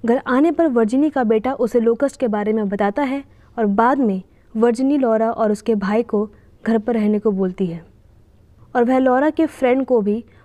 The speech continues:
उसके घर लौटने के लिए कह देती है। ऐसा करने के बाद वर्जिनी अपने बेटे के गोट को खोजने के लिए कार लेकर निकल जाती है।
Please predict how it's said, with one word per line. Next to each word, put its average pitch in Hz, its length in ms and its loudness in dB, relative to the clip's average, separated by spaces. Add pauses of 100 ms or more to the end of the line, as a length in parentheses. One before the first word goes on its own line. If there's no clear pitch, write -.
(120)
उसके 254 240 -4
घर 233 240 0
लौटने 214 360 0
के 214 140 -2
लिए 214 260 0 (180)
कह 220 120 0
देती 185 300 -4
है। 170 140 -14 (260)
ऐसा 240 200 2
करने 277 260 2
के 339 120 2
बाद 330 180 4
वर्जिनी 269 400 0
अपने 254 320 -4
बेटे 240 280 0
के 277 140 -6
गोट 240 280 0
को 233 120 -2
खोजने 226 420 -4
के 233 140 -2
लिए 208 280 -2 (400)
कार 247 200 0
लेकर 220 380 -2 (120)
निकल 214 200 0
जाती 196 320 -2
है। 190 160 -6